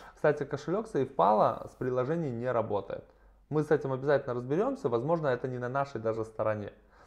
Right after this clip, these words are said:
да? Но через расширение работает всё чётко. Следовательно, ты берёшь, открываешь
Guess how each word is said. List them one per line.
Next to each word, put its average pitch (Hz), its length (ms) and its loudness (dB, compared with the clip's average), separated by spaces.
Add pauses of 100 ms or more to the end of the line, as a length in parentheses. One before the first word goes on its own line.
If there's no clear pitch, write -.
(160)
да? 113 320 4 (240)
Но 165 240 6
через 147 300 0
расширение 202 520 0
работает 143 440 0
всё 113 100 -8
чётко. - 360 -10 (440)
Следовательно, 220 440 6
ты 214 100 -2
берёшь, 127 320 4
открываешь 160 580 2